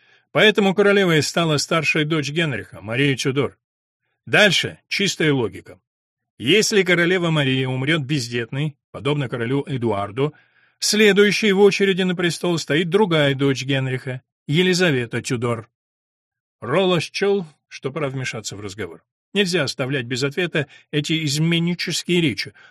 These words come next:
а он единственный законник среди присутствующих. Юноше хотелось рассуждать столь же негромко и внушительно, как это удавалось Сесилу. Но, несмотря на все усилия, он ясно расслышал нотку беспокойства в своём голосе.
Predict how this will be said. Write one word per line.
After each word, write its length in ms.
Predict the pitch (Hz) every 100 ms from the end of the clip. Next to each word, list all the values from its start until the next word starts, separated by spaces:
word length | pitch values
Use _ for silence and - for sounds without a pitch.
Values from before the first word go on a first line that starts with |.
| -
а 140 | 120
он 160 | 143 190
единственный 680 | 190 202 202 170 180 170 175
законник 600 | 131 143 147 151 160 165
среди 380 | - 151 135 131
присутствующих. 880 | 143 143 117 98 98 95 - 92 - _ _ _ _ _
Юноше 500 | 87 127 185 175 170
хотелось 480 | 151 143 170 156 -
рассуждать 720 | 147 139 147 135 165 156 - - _
столь 340 | - - 170
же 140 | 143 160
негромко 480 | 160 160 165 151
и 80 | 160
внушительно, 560 | 160 175 220 190 104 92
как 180 | 101 98
это 220 | 127 131
удавалось 540 | 110 131 131 143 131
Сесилу. 500 | - 160 - 104 - _ _ _ _ -
Но, 220 | 143 240
несмотря 520 | 247 233 233 220 220
на 120 | 214 185
все 180 | 208
усилия, 360 | 180 - 208 175
он 100 | 156
ясно 500 | 139 170 208 - 170
расслышал 460 | 160 - 165 - 139
нотку 320 | 151 147 139
беспокойства 720 | 135 - 120 - 147 - 131
в 40 |
своём 320 | - 131 139
голосе. 440 | 131 110 90 -